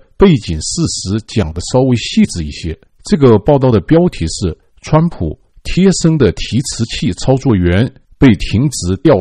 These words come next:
查了，原因是他靠提前看总统的演讲稿，在凯尔西预测市场上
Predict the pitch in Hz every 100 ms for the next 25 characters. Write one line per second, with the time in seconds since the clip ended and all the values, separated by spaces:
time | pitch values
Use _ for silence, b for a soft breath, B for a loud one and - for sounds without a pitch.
0 | - - 82 98 - _ - 110 151 185
1 | 190 185 _ _ - 156 135 139 131 -
2 | 110 - - 113 202 - 101 104 - 147
3 | - _ _ - 147 202 101 82 90 90
4 | 127 131 131 131 78 - _ _ - 127
5 | 123 _ _ - - 208 143 - - 82
6 | _ _ - 175 - 131 - 175 - 131
7 | - -